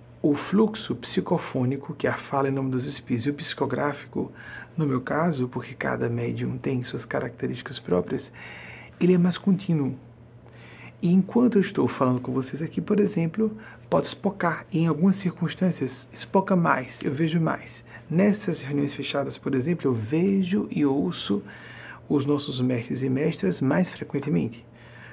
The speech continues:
porque há um trabalho de aprofundamento dos temas.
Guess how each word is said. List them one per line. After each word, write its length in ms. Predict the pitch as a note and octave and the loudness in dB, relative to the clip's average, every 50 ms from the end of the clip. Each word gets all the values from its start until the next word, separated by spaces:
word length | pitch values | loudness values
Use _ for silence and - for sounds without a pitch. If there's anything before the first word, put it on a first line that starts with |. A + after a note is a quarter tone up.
| - - | -10 -2
porque 380 | - G3+ F#3 - - G3 F#3+ - - - - - | 0 0 0 2 2 -2 -2 -2 -6 -12 -6 -2
há 220 | E3 E3 E3+ - - - | 2 2 2 2 2 2
um 300 | F3 E3+ E3 D#3 D3+ C#3+ | 4 4 4 4 2 0
trabalho 480 | - D#3 D3+ B2+ B2 D3+ D#3+ D#3+ D3+ | 0 0 0 2 2 2 4 4 2
de 160 | C3+ C#3+ - - | 2 0 -2 -2
aprofundamento 960 | - - - F#3+ F#3 - - - - F#3+ F3 E3+ D#3 D3 E3 F3 E3+ D#3 D3+ | -4 -2 0 0 0 0 0 2 4 6 6 6 4 4 4 4 4 4 2
dos 220 | C#3+ D3 D3 - | 0 0 -2 -2
temas. 560 | - - E3 D3 C3+ - - - - - - | -2 0 0 0 0 -4 -6 -10 -14 -18 -20